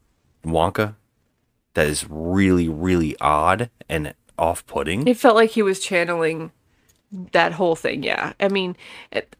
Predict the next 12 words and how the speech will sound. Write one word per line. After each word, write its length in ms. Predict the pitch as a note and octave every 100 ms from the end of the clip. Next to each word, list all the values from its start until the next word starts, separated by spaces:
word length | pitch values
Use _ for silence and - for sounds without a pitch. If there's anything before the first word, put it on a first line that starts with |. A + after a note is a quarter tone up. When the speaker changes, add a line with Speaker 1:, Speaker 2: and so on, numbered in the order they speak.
| -
Speaker 2:
I 160 | A3
can't 320 | A#3+ - A3+ F#3
watch 320 | F3 E3+ -
that 180 | E3+ E3
movie 320 | E3+ D3 -
again. 540 | E3 D#3 D#3+ D3+ D3 -
Speaker 1:
It, 140 | G2+ D#3+ A2+
Speaker 2:
I 20 |
Speaker 1:
it, 40 |
Speaker 2:
can't 200 | G3 E3
do 140 | F3 B2+
it. 180 | -